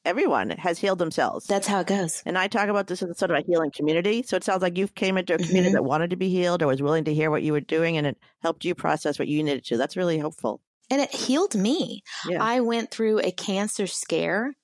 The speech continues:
Speaker 2: which I completely healed myself through just juicing organic leaves from my friends' farms. I also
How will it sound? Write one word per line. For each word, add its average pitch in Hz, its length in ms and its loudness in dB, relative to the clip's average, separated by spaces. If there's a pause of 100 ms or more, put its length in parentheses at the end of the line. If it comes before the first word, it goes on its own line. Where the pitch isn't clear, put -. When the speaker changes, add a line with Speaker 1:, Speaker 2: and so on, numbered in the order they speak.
(360)
Speaker 2:
which 208 260 0
I 202 140 0
completely 185 720 0
healed 180 260 0
myself 170 520 0
through 175 180 -2
just 151 340 -4
juicing 170 600 0
organic 160 640 -2
leaves 156 460 0
from 151 180 -4
my 147 140 -2
friends' 156 500 -2 (260)
farms. 160 640 0 (540)
I 180 140 0
also 175 800 0